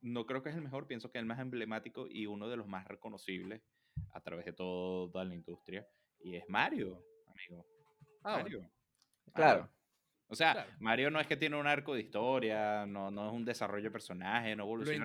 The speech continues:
Speaker 2: intentaron,
Speaker 1: nada,
Speaker 2: y,
Speaker 1: sí.
Speaker 3: Muchas
Speaker 2: y en su
Speaker 3: veces.
Speaker 2: momento, y en su
Speaker 1: <laughs>
Speaker 2: momento fue revolucionario, porque el salto de los dos D al
Speaker 1: Al
Speaker 2: tres D,
Speaker 1: tres D.
Speaker 2: que el tipo ahora hasta habla, porque, claro, me
Speaker 1: Sí.
Speaker 2: imagino que en su momento nadie en su mente tenía una voz de Mario,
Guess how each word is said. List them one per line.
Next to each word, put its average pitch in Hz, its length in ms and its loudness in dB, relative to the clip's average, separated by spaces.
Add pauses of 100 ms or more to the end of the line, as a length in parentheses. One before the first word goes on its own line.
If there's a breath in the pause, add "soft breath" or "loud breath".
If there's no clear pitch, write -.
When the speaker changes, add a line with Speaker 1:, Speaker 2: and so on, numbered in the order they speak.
Speaker 2:
intentaron, 120 560 -4
Speaker 1:
nada, 107 400 4
Speaker 2:
y, 123 140 -6
Speaker 1:
sí. 117 320 -4
Speaker 3:
Muchas 147 400 12
Speaker 2:
y 147 80 12
en - 0 -
su 151 80 12
Speaker 3:
veces. 123 80 -4
Speaker 2:
momento, 123 360 2
y 147 100 -2
en 147 100 -2
su 151 180 -4
Speaker 1:
<laughs> 147 340 6
Speaker 2:
momento 160 40 -4
fue 175 160 -2
revolucionario, 175 840 -2
porque 117 480 -4
el 123 160 -4
salto 123 360 -4
de 160 80 0
los 170 180 2
dos 127 220 -2
D 135 320 -2 (460)
al 131 160 -2
Speaker 1:
Al 123 40 -8
Speaker 2:
tres 127 200 -4
D, 131 120 -4
Speaker 1:
tres 156 320 -2
D. - 60 -16
Speaker 2:
que 127 60 -6
el 120 80 -8
tipo 131 300 -6
ahora 151 160 0
hasta 151 480 0
habla, 139 360 0
porque, 113 420 -6 (100)
claro, 131 280 -2
me 120 80 -2
Speaker 1:
Sí. 131 60 0
Speaker 2:
imagino 107 340 -8
que 135 60 -8
en 139 80 -10
su 160 100 -12
momento 139 500 -6 (380 loud breath)
nadie 139 360 -2
en 156 100 -4
su 180 180 -6
mente 156 260 -4
tenía 170 180 -6
una 143 140 -4
voz 156 160 -2
de 170 100 -4
Mario, 143 420 -6